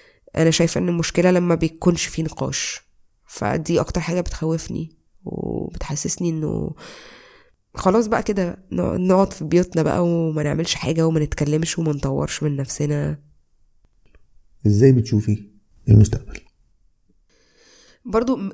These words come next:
Speaker 1: كميلينيال غير كميلينيال في مصر. <laughs> عشان في مصر يعني الواحد طول الوقت بيبقى محاط باليأس، فبيبقى في مجهود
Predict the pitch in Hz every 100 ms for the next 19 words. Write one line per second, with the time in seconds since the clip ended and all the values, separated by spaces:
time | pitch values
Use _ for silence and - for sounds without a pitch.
0 | - 202 202 214 269 240 185 226 - 196
1 | 180 196 214 190 156 165 170 - - 233
2 | - - - - - - - 269 - -
3 | - - - - - - 196 233 220 -
4 | 214 226 277 220 202 - 165 147 160 156
5 | - - - 185 180 226 - 233 233 220
6 | 240 208 196 - 190 180 170 165 - -
7 | - 185 208 233 - 180 175 185 - -
8 | - - _ _ _ _ - - 175 180
9 | - - 226 214 160 175 202 180 -